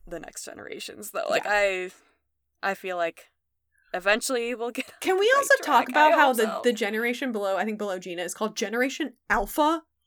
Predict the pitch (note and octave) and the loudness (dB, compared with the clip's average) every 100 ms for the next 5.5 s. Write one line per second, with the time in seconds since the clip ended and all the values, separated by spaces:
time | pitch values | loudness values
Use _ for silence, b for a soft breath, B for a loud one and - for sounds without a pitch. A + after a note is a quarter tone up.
0 | _ G3+ G3 - G#3+ A3 C4+ D4+ C#4+ C#4 | _ 2 2 6 6 8 6 6 4 4
1 | G3 E3 C#4+ D#4+ F#4+ - F4 F4+ G#3 A#3+ | 2 4 4 4 0 -2 2 4 4 0
2 | E4 - D#4 E4 A3+ A3 A#3 A#3+ A3 G#3 | -4 -4 -2 0 0 2 6 6 4 0
3 | A#3 B3+ B3+ B3+ B3+ B3 _ _ _ - | 0 -2 -2 -4 -8 -12 _ _ _ -12
4 | G#3 A#3+ A#3+ G#3+ F#3+ F#3 F#3+ G3+ A3+ B3 | 2 4 4 0 0 2 4 4 4 2
5 | C4+ B3+ b B3+ B3 | 0 -6 b 2 2